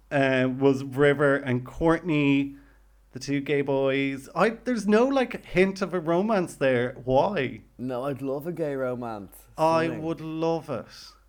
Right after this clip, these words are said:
Speaker 2: Mm. It'd be
Speaker 1: Um,
Speaker 2: fantastic.
Speaker 1: then in third place was Trevor,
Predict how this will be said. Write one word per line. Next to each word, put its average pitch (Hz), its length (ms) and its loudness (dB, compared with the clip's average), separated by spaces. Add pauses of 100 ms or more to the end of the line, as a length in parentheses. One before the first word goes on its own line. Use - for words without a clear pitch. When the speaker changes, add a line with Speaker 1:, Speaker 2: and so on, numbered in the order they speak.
(140)
Speaker 2:
Mm. 110 280 -10 (560)
It'd 104 100 -12
be - 0 -
Speaker 1:
Um, - 0 -
Speaker 2:
fantastic. 135 640 0
Speaker 1:
then 151 300 0 (120)
in 139 160 -6
third 180 400 2
place 160 300 -2
was 139 140 -10
Trevor, 156 920 2